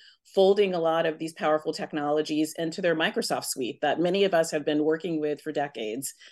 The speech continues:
And now it's gonna have these kind of new capabilities. So the fact that it now, you know, some of the things that I was talking about, about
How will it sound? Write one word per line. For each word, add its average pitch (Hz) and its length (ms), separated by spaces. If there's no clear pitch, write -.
And 160 140
now 170 180
it's 175 140
gonna 156 180
have 151 220
these 147 160
kind 151 180
of 139 80
new 147 240
capabilities. 131 880
So 208 140
the 208 120
fact 277 280
that 311 120
it 196 140
now, 175 600
you - 200
know, 302 100
some 277 240
of 269 100
the 214 80
things 190 260
that 180 100
I 160 100
was 156 140
talking 165 360
about, 151 220
about 151 240